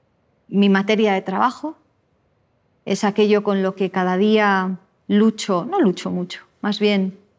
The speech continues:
eh, esgrimo, ¿no? Y que me ha permitido a mí ser la que soy y trabajar de lo que trabajo. Por lo tanto, ¿qué valor no tiene para mí la palabra?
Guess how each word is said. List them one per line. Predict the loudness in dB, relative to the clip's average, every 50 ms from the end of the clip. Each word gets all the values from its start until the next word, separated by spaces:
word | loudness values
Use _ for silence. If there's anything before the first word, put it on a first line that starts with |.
| _ _ _ _ -4
eh, | -2 0 0 0 -2 -4 -6 -10 -18 _ _
esgrimo, | -6 -4 0 2 2 4 4 4 2 0 -2 -6 -14 _ _ _ -4
¿no? | -4 -4 -4 -6 -10 _ _ _ _ _ _ _ _ _ _ _ -2
Y | 0 2
que | 2 2
me | 2 2
ha | 0 0
permitido | 0 0 0 2 0 2 0 0 2
a | 2
mí | 4 2 2
ser | 2 0 -2 -2 0
la | -2 -2 -2
que | -4 -6
soy | -4 -2 -2 -2 -2
y | -2
trabajar | -2 -2 -2 -2 -2 -2 -2 -2
de | 0 -2
lo | -2 -2
que | -4 -4
trabajo. | -2 0 0 0 0 -2 -4 -14 _ _ _ _ _ _ _ _ _ _ _ _ _ _ _ _ -4
Por | -2 0
lo | 0 0 0
tanto, | 0 -2 -2 0 0 -2 -2 -2 -6 -14 _ _ _ _ _ _ _ _ _ -2
¿qué | 0 0 2
valor | 2 2 2 2 2 2 0 0
no | -2 -2 -4 -2
tiene | -2 -2 -2 -2 -4
para | -4 -6 -4 -2
mí | -2 -2 -2
la | -2 -4
palabra? | -4 -6 -6 -4 -4 -6 -8 -10 -14 -16